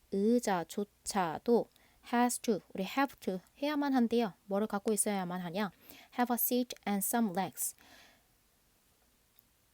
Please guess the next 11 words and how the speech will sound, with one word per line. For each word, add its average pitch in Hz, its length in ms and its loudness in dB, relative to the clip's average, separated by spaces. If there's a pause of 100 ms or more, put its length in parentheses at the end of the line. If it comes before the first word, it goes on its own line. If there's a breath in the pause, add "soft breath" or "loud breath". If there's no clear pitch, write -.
(300)
자리와, 185 640 0 (140)
앉을 208 340 2
자리와 165 560 -4 (200)
의자, 208 460 -2 (360 soft breath)
다리가 220 680 -2
있어야 196 380 -4
된다라고 175 720 -6
얘기하고 185 460 -8
있죠. - 260 -12 (580 soft breath)
그러면 196 520 0
여러분들 175 640 -4